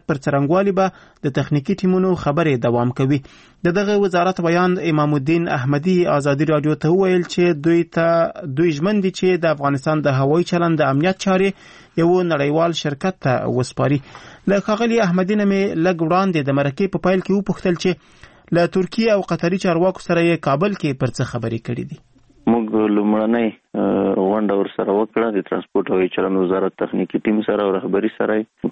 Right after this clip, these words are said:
Speaker 2: توافق په دې وشو چې په راتلونکو ورځو کې به، آه، تخنیکي ټیمونه خبرې کوي.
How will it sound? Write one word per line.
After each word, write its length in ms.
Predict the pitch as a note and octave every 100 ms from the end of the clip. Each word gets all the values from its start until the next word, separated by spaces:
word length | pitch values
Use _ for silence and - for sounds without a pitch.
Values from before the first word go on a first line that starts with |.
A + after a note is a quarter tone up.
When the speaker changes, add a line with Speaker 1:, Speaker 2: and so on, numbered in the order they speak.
| -
Speaker 2:
توافق 340 | G2+ - - -
په 60 | G#2+
دې 140 | A2
وشو 340 | A#2 A#2 - G#2+
چې 240 | - G#2+ - _ _ _ _ _
په 240 | - -
راتلونکو 540 | G2 F#2+ - G#2+ G#2 G2+ G2+ G2
ورځو 240 | G#2 G2 G2
کې 180 | -
به، 280 | F#2+ G2 F#2+ - -
آه، 280 | - G2+ G2+ -
تخنیکي 380 | F#2 G2+ F#2+ G#2
ټیمونه 440 | - G2+ G2+ G2 - _ _ _ _ _ -
خبرې 360 | F2+ A2 A#2
کوي. 340 | G#2+ G#2+ A2